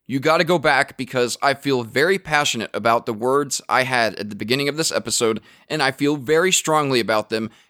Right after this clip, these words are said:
and I would really, really compel you to please go listen to them. Now, without spending a whole ton of time on this, because by now I know a lot of you have heard a lot about this, I know you've read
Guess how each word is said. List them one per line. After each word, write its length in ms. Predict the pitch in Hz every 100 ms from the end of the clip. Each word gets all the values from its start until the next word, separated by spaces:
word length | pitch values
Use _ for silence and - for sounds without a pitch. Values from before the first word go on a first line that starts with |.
| -
and 160 | 131
I 120 | 131
would 180 | 131 139
really, 680 | 123 131 156 226 208 208 180 _ _ -
really 340 | 143 226 254
compel 440 | - 226 - 160
you 240 | 123 107 98 -
to 100 | -
please 300 | 127 170 151
go 160 | 165 143
listen 320 | 120 113 107
to 160 | 113
them. 180 | 92 92 - - -
Now, 220 | - 151
without 320 | 151 185 240 -
spending 400 | - 202 202 180
a 100 | 127
whole 400 | - 190 233 254
ton 220 | 208 220
of 100 | 220
time 240 | 175 151
on 100 | 123
this, 200 | 117 123
because 320 | - 131 131
by 160 | 120 131
now 200 | 147 180
I 60 | 180
know 160 | 147
a 0 |
lot 240 | 131 139 175
of 100 | 165
you 140 | 165
have 140 | 110
heard 180 | 120 180
a 60 | 190
lot 160 | 175
about 260 | 180 180 180
this, 220 | 185 180
I 80 | -
know 100 | 131
you've 300 | 123 117 107
read 280 | 147 151 143